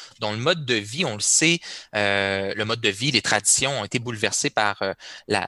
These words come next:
la société capitaliste, par l'appel constant à la consommation. Euh,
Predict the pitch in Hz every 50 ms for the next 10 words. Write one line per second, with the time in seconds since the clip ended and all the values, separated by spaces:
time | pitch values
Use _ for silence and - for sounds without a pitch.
0 | 104 107 107 - 98 - - 104 - - 98 92 - 107 - - 98 - - -
1 | 107 98 101 101 107 110 110 110 113 - - - - 98 95 - - 101 98 98
2 | 104 104 101 101 - - 113 110 - - 107 101 98 - - 117 113 104 101 -
3 | - 104 - - 107 101 98 95 - - - 110 107 110 117 131 - - - -
4 | - - - - - - - 101 98 95 95 95 95 95 95 98 95 95 92